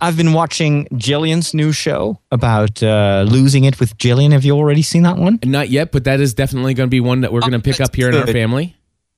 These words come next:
Speaker 1: It's really good. You get basically the, the, the stuff why, why I watch The Biggest Loser, you know, the, the, the, the mental changes and what does it do, the, the, the life changes that people make.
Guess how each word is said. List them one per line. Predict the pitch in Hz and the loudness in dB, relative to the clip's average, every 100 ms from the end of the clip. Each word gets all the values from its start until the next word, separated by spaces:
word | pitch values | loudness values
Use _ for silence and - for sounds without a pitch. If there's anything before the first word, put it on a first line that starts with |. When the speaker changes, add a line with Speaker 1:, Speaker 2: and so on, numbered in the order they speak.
| - | -4
Speaker 1:
It's | 135 | 0
really | 151 156 170 214 214 226 180 | 2 4 4 4 4 4 2
good. | 131 135 120 113 | 2 4 4 2
You | 120 | 0
get | 165 151 131 143 | 0 -2 -6 -6
basically | 151 202 214 196 190 190 - - - _ - | -2 -2 -4 -2 0 0 -4 -20 -20 _ -6
the, | 139 156 | -4 -4
the, | 147 139 135 | -2 -4 -2
the | 139 | 0
stuff | 147 - 262 - | 0 0 -4 -2
why, | 180 127 127 | -2 -2 -6
why | - 131 156 156 | -4 -2 -2 -2
I | 131 135 | 0 0
watch | 131 131 120 - - _ - | 0 -2 -2 -8 -12 _ -6
The | 127 | -2
Biggest | 156 139 120 | 0 -2 0
Loser, | 139 143 196 330 _ | 2 2 2 -2 _
you | 139 143 | 0 2
know, | 135 139 | 2 2
the, | 123 110 | 0 0
the, | 110 104 98 113 95 | 0 0 0 -2 -2
the, | - | -6
the | 98 | -2
mental | 117 120 127 135 | 2 4 4 2
changes | 123 123 127 120 120 120 | 0 2 4 4 4 4
and | 113 101 | 4 2
what | 107 | 4
does | 98 | 2
it | 101 98 | 0 -4
do, | 98 135 127 123 | 0 2 4 2
the, | 107 | 2
the, | 85 104 | 0 -2
the | 101 101 | -2 -2
life | 123 151 - | -2 -2 -2
changes | - 127 127 | 0 2 2
that | 117 101 | 0 0
people | 120 113 | 0 4
make. | 107 104 101 | 4 4 0